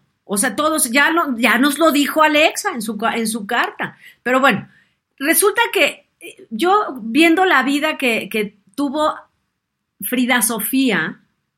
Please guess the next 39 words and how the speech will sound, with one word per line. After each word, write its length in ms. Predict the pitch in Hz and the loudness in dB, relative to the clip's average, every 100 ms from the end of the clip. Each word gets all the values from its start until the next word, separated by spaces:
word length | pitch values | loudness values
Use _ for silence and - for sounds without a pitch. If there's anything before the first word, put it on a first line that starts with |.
| _ | _
Frida, 260 | 277 302 320 | -6 -4 -2
Frida, 200 | 349 - | -4 -2
Frida, 440 | 277 311 294 294 - - | -2 2 2 0 -6 0
ah, 100 | 370 | 2
no, 200 | 381 - - _ | 2 -2 -18 _
Frida 260 | 302 330 | -2 0
Sofía 280 | 339 339 415 440 | 0 2 2 2
puede 160 | 480 | 0
estar 260 | 359 359 330 | 0 0 2
sanando 560 | - 311 247 220 214 262 | 0 0 0 0 -2 -4
y 80 | |
puede 300 | 202 285 302 | -2 -2 0
ir 340 | 311 294 262 _ _ _ _ _ _ _ _ _ 302 | 0 0 -2 _ _ _ _ _ _ _ _ _ 2
pero, 240 | 339 320 | 4 4
pero 540 | 320 311 320 311 311 - | 2 4 4 4 2 0
cuando 280 | 311 330 330 | 2 2 4
vas 180 | 392 427 | 2 0
a 60 | |
un 60 | 453 | -4
proceso 420 | 339 254 302 339 | -4 -2 -2 -2
de 120 | 302 | -4
curación 600 | - 233 226 - 269 277 | -4 -2 -2 -2 -4 -2
emocional 720 | 277 262 226 220 202 220 220 220 | -2 -2 -4 -2 -2 -2 -2 -2
y 60 | |
mental, 560 | 220 185 190 185 185 190 | -4 -4 -4 -2 -2 -4
es 200 | 226 - | -8 -6
unos 260 | 294 302 311 | -4 -6 -4
pasitos 500 | 240 233 254 269 262 | -6 -4 -8 -8 -8
para 140 | 226 | -6
adelante 380 | 202 208 208 240 | -4 -6 -6 -10
y 60 | 220 | -10
te 80 | 220 | -8
regresas 720 | 220 214 240 247 247 240 226 | -8 -6 -6 -6 -6 -8 -10
y 80 | 196 | -8
vuelves 260 | 226 220 | -8 -6
a 40 | 226 | -6
andar, 200 | 208 202 | -6 -4
y 80 | 240 | -2
así, 540 | 233 - 302 339 339 | -2 -2 0 0 0